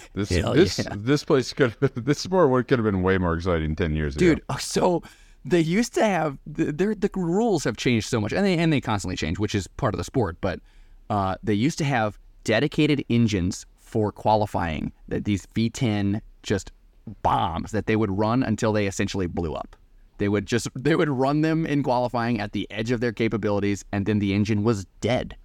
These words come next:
Speaker 2: and then they'd switch the whole fucking engine for the race. Isn't that crazy?
Speaker 1: Seems like a good, good use of sources or resources.
Speaker 2: Dude,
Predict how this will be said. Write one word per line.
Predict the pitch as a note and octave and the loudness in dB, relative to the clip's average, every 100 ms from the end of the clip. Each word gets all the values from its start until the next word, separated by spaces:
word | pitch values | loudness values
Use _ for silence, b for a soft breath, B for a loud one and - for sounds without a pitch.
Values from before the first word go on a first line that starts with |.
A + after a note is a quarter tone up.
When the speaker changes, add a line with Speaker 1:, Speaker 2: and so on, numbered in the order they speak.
| _ | _
Speaker 2:
and | A2 G#2+ | -2 0
then | |
they'd | G#2+ G2+ | 0 -2
switch | - - B2+ - | -6 -4 -4 -2
the | C3 | -2
whole | B2 C#3 | 0 0
fucking | - B2+ B2 | -2 0 0
engine | C3+ B2 G2 G2+ _ _ _ | 0 0 -2 -4 _ _ _
for | A#2+ | -4
the | G#2 | -2
race. | C3+ - - - - - - _ _ _ - - | -2 -6 -10 -16 -20 -20 -20 _ _ _ -20 -4
Isn't | G#3+ | 0
that | |
crazy? | G#3+ A3 F4+ F4 | 2 2 2 2
Speaker 1:
Seems | A2+ F2 | 2 4
like | D#2+ | 2
a | D#2 D2 | 2 0
good, | D2 D#2+ D2 - - | 2 0 0 -6 -8
good | - F2 D#2 | 0 2 2
use | D#2+ D2+ E2 | 0 0 -2
of | C#2 - - - - - - - | -2 -4 -14 -20 -20 -20 -20 -18
sources | - - - C#2+ D2 D2 C#2+ D2+ | -10 -6 -2 -2 -2 -4 -4 -4
or | D2+ D2 | 0 0
resources. | C#2 D#2 D#2 D2+ D2+ E2 | 2 2 2 0 0 0
Speaker 2:
Dude, | D2+ - | 0 -2